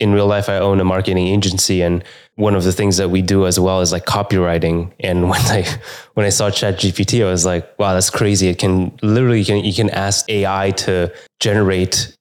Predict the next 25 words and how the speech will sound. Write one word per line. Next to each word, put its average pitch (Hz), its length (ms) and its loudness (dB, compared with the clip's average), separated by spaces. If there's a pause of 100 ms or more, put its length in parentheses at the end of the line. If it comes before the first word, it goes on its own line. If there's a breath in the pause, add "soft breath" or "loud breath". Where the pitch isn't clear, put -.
(140)
an 101 160 0
article 104 480 0
for 98 160 -2
you 90 340 2
about 87 520 -2
pretty 135 160 0
much 98 180 0
anything, 95 580 0
and 90 320 0
it'll 101 280 2
do 107 240 2
a 87 280 0 (220)
pretty 143 260 0
decent 95 460 -2
job 95 320 -2
at 82 160 -2
it. 82 220 0
Like, 98 120 -2
it 95 120 0
gives 110 240 0
you 110 100 2
a 92 80 2
really 101 300 2
good - 160 -2
structure. - 580 -4